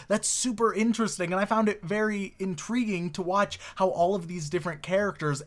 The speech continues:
analyzed that element. And the fact that special care was put into differentiating all of them in unique ways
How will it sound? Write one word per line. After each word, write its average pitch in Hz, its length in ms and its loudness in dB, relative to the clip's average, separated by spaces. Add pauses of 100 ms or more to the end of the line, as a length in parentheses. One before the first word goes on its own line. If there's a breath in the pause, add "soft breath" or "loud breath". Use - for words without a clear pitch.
analyzed 135 1040 2
that 143 360 0
element. 143 760 0 (360 loud breath)
And 226 340 2
the 208 120 4
fact 226 400 2
that 214 300 4
special 233 460 0
care 214 360 0
was 190 180 2
put 202 240 -2
into 190 300 -2
differentiating 185 960 -2
all 151 240 4
of 139 140 0
them 143 220 2
in 175 280 -4
unique 180 460 -2
ways 160 520 0